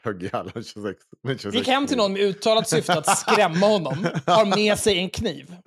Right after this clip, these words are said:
Speaker 2: Äh.
Speaker 1: Vi har ju lite domar på vad som händer om man klarar så råkar mörda de andra på det sättet nu. Då, då klarar man sig tydligen, men ja.
Speaker 2: Nej, det går bra.
Speaker 1: Ja.
Speaker 2: Men om man tittar här på så här, vad som händer om man mördar, äh, förlåt,
Speaker 1: Mm.
Speaker 2: om man dödar en annan person. Man, om,
Speaker 1: Mm.
Speaker 2: om en annan person blir bragd om livet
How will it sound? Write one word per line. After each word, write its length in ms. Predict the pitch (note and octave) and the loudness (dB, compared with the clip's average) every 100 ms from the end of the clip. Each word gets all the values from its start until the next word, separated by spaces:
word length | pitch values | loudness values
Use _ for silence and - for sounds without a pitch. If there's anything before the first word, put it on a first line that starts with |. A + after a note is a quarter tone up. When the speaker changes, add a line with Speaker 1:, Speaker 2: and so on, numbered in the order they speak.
| G3+ F3 - | -8 -8 -4
Speaker 2:
Äh. 380 | D#4 E4 E4+ - - _ | 2 4 4 2 -8 _
Speaker 1:
Vi 80 | - | -2
har 60 | D3 | 0
ju 60 | |
lite 200 | F3+ - | 0 -2
domar 500 | B2+ B2 E3+ B2 D#3 | -2 -2 0 -2 -4
på 140 | A3+ D3+ | -4 -4
vad 160 | A2 | -4
som 120 | A2 G#2+ | -4 -6
händer 260 | G#2 G2+ | -6 -6
om 80 | G2 | -8
man 120 | F#2 | -10
klarar 360 | - G2+ B2+ E3+ | -6 -4 -2 -4
så 140 | - | -6
råkar 220 | G2 F2+ | -8 -8
mörda 320 | F#2+ F#2+ F2+ F#2+ | -8 -8 -6 -8
de 120 | F#2+ | -8
andra 320 | G#2+ B2+ D#3+ | -8 -6 -8
på 140 | - | -6
det 160 | F2 C#2 | -8 -8
sättet 320 | - - F2+ | -12 -16 -16
nu. 120 | E2+ F2+ | -14 -12
Då, 100 | C3 - | -12 -12
då 100 | A#2 | -8
klarar 300 | D3 G#2+ E3 | -6 -4 -6
man 120 | B3 | -12
sig 120 | - | -16
tydligen, 320 | - - - - | -16 -16 -14 -12
men 200 | E3+ G3+ | -10 -8
ja. 80 | F#3 | -8
Speaker 2:
Nej, 120 | F3+ | -6
det 80 | A3+ | -6
går 140 | D#4+ | -6
bra. 380 | A#3 E4+ D3+ - _ | -4 -4 -6 -10 _
Speaker 1:
Ja. 160 | F#3+ F#3+ - | -10 -10 -10
Speaker 2:
Men 140 | G#3+ B3 | -6 -4
om 40 | |
man 100 | C#4+ | -2
tittar 300 | D4 E4 - | -2 -6 -2
här 160 | D#4+ G3+ | 0 0
på 160 | - F3 | 0 -2
så 100 | E3 | -2
här, 80 | |
vad 120 | D#3 E3 | -2 -4
som 140 | G3+ | -4
händer 360 | C4 C4+ F3+ D3+ | -4 -4 -4 -4
om 120 | D#3 | -4
man 180 | D3+ E3 | -4 0
mördar, 520 | E3 D3+ F#3 C#3 - | 2 2 0 -2 -8
äh, 140 | G#3 G#3+ | -12 -10
förlåt, 300 | B3 F3+ C3+ | -4 -6 -4
Speaker 1:
Mm. 100 | G#2 | -8
Speaker 2:
om 60 | F#3 | -6
man 160 | F#3 | 0
dödar 340 | B3+ A3+ G3 A#3 | 4 4 6 2
en 100 | G3+ | 2
annan 180 | D3+ | -4
person. 280 | D3+ F#3+ B2 - | -6 -8 -8 -2
Man, 220 | G#3 A3 - | 0 0 -2
om, 200 | G3+ G3 | -4 -4
Speaker 1:
Mm. 140 | A3+ | -6
Speaker 2:
om 120 | G#3 | -4
en 60 | C4 | -2
annan 300 | C#4 A#3 B3+ | -2 -2 -4
person 360 | C4 A3+ F#3+ D#3+ | -4 -2 -2 -4
blir 200 | E3 D3+ | -6 -2
bragd 440 | G3+ A3 G3 F3+ | 0 0 -2 -4
om 200 | F3+ E3+ | -4 -4
livet 600 | F3+ F3+ E3 D3+ D#3 - | -4 -4 -4 -4 -6 -14